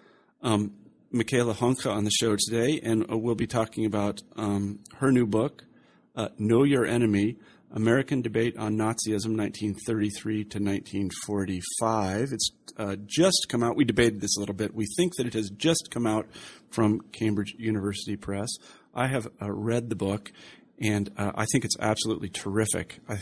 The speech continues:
I hope that it is widely read. I, I really do, because it, it's one of these books that clears up a lot of, uh, misconceptions about, uh, what, what Americans thought about Nazism, um, before the war, b-, after thirty-three, and then, uh, all the way up to the point at which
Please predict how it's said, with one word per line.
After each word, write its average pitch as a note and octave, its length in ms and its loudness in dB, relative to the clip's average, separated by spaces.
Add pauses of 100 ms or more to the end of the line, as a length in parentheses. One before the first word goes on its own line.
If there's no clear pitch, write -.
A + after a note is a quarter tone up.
I G#2 60 -6
hope C3 320 2
that A2 100 4
it G2+ 80 2
is G2+ 160 0
widely G2 320 0
read. F#2+ 260 0
I, F#2+ 120 0 (120)
I G#2+ 100 -4
really G#2 280 4
do, G2 240 0
because - 300 -6 (340)
it, C3+ 160 -2
it's C#3+ 140 -2
one C3+ 100 2
of C3 100 0
these A2+ 140 -4
books - 320 -6
that G#2 140 -6
clears C#3+ 320 0
up B2 80 -4
a - 80 -8
lot B2 320 0
of, G#2 120 -2 (480)
uh, A#2 140 -6
misconceptions A2+ 1300 -2
about, G2+ 640 -2
uh, G2 200 -4 (240)
what, B2 180 0
what A2 100 2
Americans G#2+ 480 2 (100)
thought G#2+ 320 -2
about F#2+ 300 -6 (420)
Nazism, G#2 880 0 (420)
um, G2 180 -2 (160)
before G3+ 160 6
the A#2+ 100 0
war, G2 300 2
b-, G#2 160 -8 (160)
after A2 260 -4
thirty-three, G2+ 760 0
and G2+ 200 0
then, G2 220 2
uh, G#2 120 -4
all A#2 140 0
the A2 80 0
way G2+ 180 2
up G2+ 140 -8
to - 80 -10
the F#2+ 80 -6
point G#2 260 -2
at F#2+ 80 -2
which G2+ 140 -4